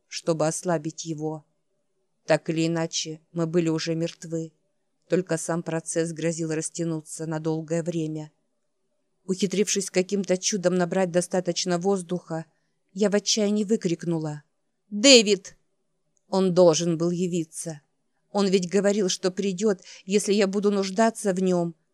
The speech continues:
А сейчас, Господи, я нуждалась в нем больше, чем когда-либо. Он не явился. Не явился никто.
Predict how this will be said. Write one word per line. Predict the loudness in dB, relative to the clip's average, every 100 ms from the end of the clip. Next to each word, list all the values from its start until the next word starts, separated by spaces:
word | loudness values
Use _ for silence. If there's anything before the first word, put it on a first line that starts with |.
| _ _
А | -8
сейчас, | -6 -4 0 0 -2
Господи, | -2 -2 -2 -2 -2 -2 -6 _ _ _ -2
я | 4 6
нуждалась | 6 4 4 4 2
в | 0
нем | 2 2 2
больше, | 2 2 0
чем | -2 -2 0
когда-либо. | -2 -2 0 2 2 0 -4 -10 -14 _ _ _ _ _ _ _ _ _ _
Он | -2 0 2
не | 0
явился. | 0 -2 -4 -10 -12 -16 _ _ _ _ _ _ _
Не | -2 2 2
явился | 0 -2 -4 -6
никто. | -6 -8 -10 -8 -6 -8